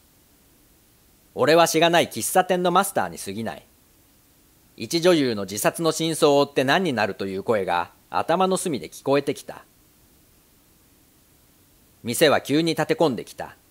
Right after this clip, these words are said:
昼食を終わったサラリーマンやオーエルが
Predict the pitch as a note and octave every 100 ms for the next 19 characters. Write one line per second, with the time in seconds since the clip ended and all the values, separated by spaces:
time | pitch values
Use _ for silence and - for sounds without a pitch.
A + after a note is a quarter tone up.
0 | _ _ _ _ _ _ _ _ _ _
1 | _ - - D#3+ E3 D3+ D3+ C#3 C#3 C3+
2 | C#3 C3 C#3 D3 D3 A2 G2+ F#2+ G#2 A#2
3 | A2+ A2 G#2 G2+